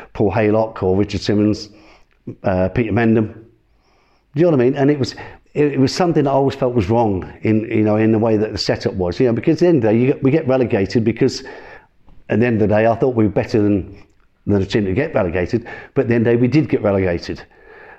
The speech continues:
And, and everyone has to take their share of the criticism for getting relegated. But it just felt that,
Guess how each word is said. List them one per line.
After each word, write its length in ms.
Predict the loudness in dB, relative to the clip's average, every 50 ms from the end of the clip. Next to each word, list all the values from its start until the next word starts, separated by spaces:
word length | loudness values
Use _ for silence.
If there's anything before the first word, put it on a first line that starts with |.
| _ -6 -2
And, 540 | -2 0 2 2 2 2 2 2 2 0 0
and 220 | -2 -2 -2 0
everyone 340 | 0 0 0 0 0 0 0
has 200 | 0 -2 -2 -4
to 40 | -4
take 220 | -2 -2 -2 0 0
their 160 | -2 -2 -2
share 240 | 0 0 2 2 2
of 80 | 2
the 80 | 0 0
criticism 580 | 0 0 0 -2 -2 -2 -2 0 0 0 0
for 240 | 0 0 0 0 0
getting 220 | 0 -2 0 0 0
relegated. 500 | 2 2 2 2 0 -2 -2 -2 -2 -2
But 80 | -2
it 60 | -2
just 240 | 0 -2 -2 -2 0
felt 260 | 0 0 0 0 -2
that, 240 | -2 -4 -4 -6 -12